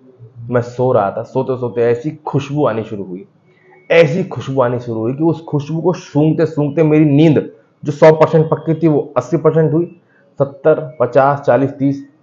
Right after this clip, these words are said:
बीस खुल गई। मैं कह रहा, "यार, ये खुशबू मैं पक्की नींद में हूं, तब से आ रही है और अब तक आ रही है, जैसे मेरे पास में कोई खड़ा है।"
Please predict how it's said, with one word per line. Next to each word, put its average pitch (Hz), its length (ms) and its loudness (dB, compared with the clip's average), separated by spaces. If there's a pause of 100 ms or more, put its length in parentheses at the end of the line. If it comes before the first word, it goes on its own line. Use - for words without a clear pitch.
(160)
बीस 123 360 -8 (240)
खुल 104 120 -12
गई। 98 200 -8 (1300)
मैं 98 120 -18
कह - 100 -18
रहा, 175 100 -12
"यार, 180 100 -6
ये 190 180 -10
खुशबू 170 500 -4 (440)
मैं 160 180 2
पक्की 208 340 2
नींद 220 260 6
में 208 60 8
हूं, 214 220 4
तब 196 120 2
से 233 180 4
आ 180 120 6
रही 143 180 2
है 104 120 -4 (480)
और - 220 -2
अब 180 240 4
तक 175 100 2
आ 139 100 4
रही 135 140 2
है, 156 60 2
जैसे 156 160 2
मेरे 165 180 6
पास 165 420 2
में 147 80 -2
कोई 123 160 -2
खड़ा 90 160 -16
है।" - 80 -20